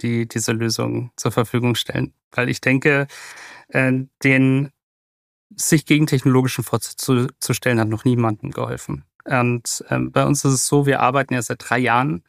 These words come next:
jetzt schon sehr, sehr stark daran, dass wir auch diesen Prozess automatisieren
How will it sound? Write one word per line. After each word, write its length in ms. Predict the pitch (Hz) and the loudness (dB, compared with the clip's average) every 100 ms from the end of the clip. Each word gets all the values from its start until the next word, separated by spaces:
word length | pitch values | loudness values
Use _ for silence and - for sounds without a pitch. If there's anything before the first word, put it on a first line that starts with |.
| - | -8
jetzt 160 | 139 | -6
schon 380 | - 135 135 - | -2 0 0 -2
sehr, 260 | - - 123 | -4 0 0
sehr 140 | 131 | 0
stark 400 | 120 - 120 - | 0 0 0 -2
daran, 400 | - 123 127 131 - - - - - - | -2 0 0 0 -4 -14 -20 -20 -20 -2
dass 260 | 123 - | 0 0
wir 380 | 127 123 123 120 - - | 0 2 4 2 -2 -4
auch 140 | 120 | -2
diesen 280 | - 131 139 | 0 2 2
Prozess 360 | 131 - 123 | 0 -4 -4
automatisieren 800 | - 127 131 120 - - 135 147 | -4 -4 -2 -2 -4 -4 0 0